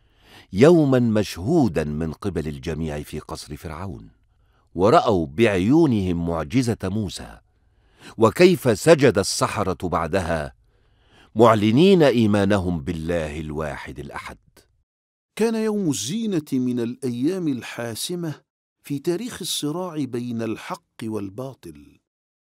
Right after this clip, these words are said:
Speaker 2: ففي هذا اليوم زالت الغشاوة عن أعين الكثير من الناس،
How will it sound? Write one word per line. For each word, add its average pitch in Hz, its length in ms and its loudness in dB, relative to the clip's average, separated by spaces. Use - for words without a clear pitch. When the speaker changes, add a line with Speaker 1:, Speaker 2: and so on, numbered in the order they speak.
Speaker 2:
ففي 110 360 -10
هذا 117 200 -4
اليوم 123 760 -8
زالت 180 460 -6
الغشاوة 160 760 -6
عن 143 420 -4
أعين 160 400 -4
الكثير 147 840 -8
من 113 160 -4
الناس، 104 760 -12